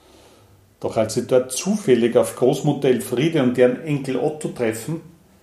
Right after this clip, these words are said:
nimmt der Nachmittag eine Wendung, mit der Hubert niemals gerechnet hätte. Zwischen den Omas bricht eine alte Rivalität wieder aus. Denn die beiden waren als junge Frauen erfolgreiche Turmspringerinnen.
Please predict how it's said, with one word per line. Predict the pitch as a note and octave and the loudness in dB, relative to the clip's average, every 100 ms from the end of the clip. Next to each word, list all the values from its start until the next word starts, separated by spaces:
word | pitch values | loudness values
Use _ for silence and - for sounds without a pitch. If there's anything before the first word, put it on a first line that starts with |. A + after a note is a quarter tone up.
| _ _ _ _ | _ _ _ _
nimmt | B2 C3+ D3+ | 0 2 2
der | B2 | 4
Nachmittag | A#2 - C3+ C3+ B2+ | 2 2 2 2 2
eine | B2+ A2 | 2 2
Wendung, | A2+ B2 C3 C3+ | 2 2 2 2
mit | B2+ B2 | 2 2
der | A#2+ | 2
Hubert | C#3+ D3 B2 - | 2 4 2 2
niemals | B2 C3 E3 F3 C#3+ A#2+ B2 - | 0 2 0 0 2 2 2 -2
gerechnet | - A2 A#2+ - A2+ - | -4 -2 -2 -4 -8 -8
hätte. | G2 - F#2+ - _ _ _ _ _ _ _ _ - | -10 -10 -12 -14 _ _ _ _ _ _ _ _ -10
Zwischen | B2 B2 - B2 | -6 -6 0 2
den | B2 | 4
Omas | B2 B2 C#3 C#3+ - - | 4 4 4 2 -2 -4
bricht | - C3 C3 | -2 -2 0
eine | B2 B2 | 0 2
alte | A#2+ A#2 A2+ | 0 0 2
Rivalität | A#2+ B2 B2 A#2 A#2 B2+ A2 | 2 4 4 4 2 0 -2
wieder | G#2+ A2+ | -2 -2
aus. | A2 G#2+ - - _ _ _ _ _ _ _ _ _ _ - | -4 -6 -8 -12 _ _ _ _ _ _ _ _ _ _ -8
Denn | G2+ | -6
die | A2 | -4
beiden | G#2+ G#2+ A2+ C3+ C3+ B2 - _ _ _ - | 0 0 2 0 0 -2 -12 _ _ _ -2
waren | A2+ A2+ | 2 2
als | A#2 A2+ | 2 2
junge | B2+ C3+ | 2 2
Frauen | - A2 A2+ C3 | 2 2 4 2
erfolgreiche | C3 B2+ C3 C3+ C3 - | 2 2 4 2 0 -2
Turmspringerinnen. | D3+ D3 - A2+ G#2+ G#2+ G2 G2+ G2 | -2 -2 -4 -6 -4 -2 -4 -6 -10